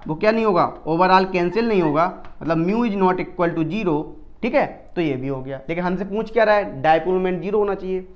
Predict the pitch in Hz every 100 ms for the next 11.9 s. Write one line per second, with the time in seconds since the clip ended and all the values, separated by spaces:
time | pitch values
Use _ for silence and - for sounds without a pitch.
0 | - - - 208 254 233 - 220 277 285
1 | 302 269 196 233 277 285 269 247 247 214
2 | 220 220 208 208 185 147 135 139 113 -
3 | - - - - 240 320 294 196 247 269
4 | 277 302 262 262 254 269 277 262 254 254
5 | 254 262 262 254 262 240 240 240 196 196
6 | - 233 226 - - - - - - 185
7 | - 196 196 208 214 202 202 190 202 -
8 | - - - - - - - - - -
9 | - - - - - - 175 185 185 180
10 | 196 - 147 175 196 202 214 233 - -
11 | - - - 165 165 156 139 123